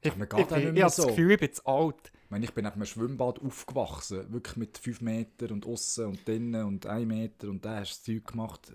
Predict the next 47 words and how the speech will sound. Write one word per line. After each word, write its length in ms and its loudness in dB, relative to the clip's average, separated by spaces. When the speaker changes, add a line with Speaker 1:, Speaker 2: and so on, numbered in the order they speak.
Speaker 1:
himmeltraurig. 560 -4
Speaker 2:
Aber 180 6
es 60 8
Speaker 1:
Mit 80 6
Speaker 2:
ist 100 4
schon 220 8
Speaker 1:
Doppel, 100 6
mit 80 4
Speaker 2:
geil 100 6
Speaker 1:
Schrauben 140 4
Speaker 2:
gewesen. 280 4
Speaker 1:
und 140 0
Speaker 2:
Ja, 140 8
das 260 0
geliebt. 360 4
Also, 140 4
Speaker 1:
aber 100 0
Speaker 2:
und 60 0
Speaker 1:
wenn, 120 6
Speaker 2:
ja, 80 12
Speaker 1:
jetzt, 80 8
Speaker 2:
der, 80 8
Speaker 1:
wenn's 160 2
nicht 140 -2
machst, 380 -2
Speaker 2:
ab, 140 6
Speaker 1:
oder? 120 -4
Speaker 2:
ab 140 4
dem 120 0
ein 280 4
Meter 340 2
zum 160 -2
Beispiel, 320 0
dort 180 4
habe 120 6
ich 60 6
mich 80 4
dann 140 6
immer 240 4
hure 280 8
dafür 380 6
gehabt, 320 2
weil, 260 0
weil 100 0
es 80 -2
natürlich 440 0
echt 380 0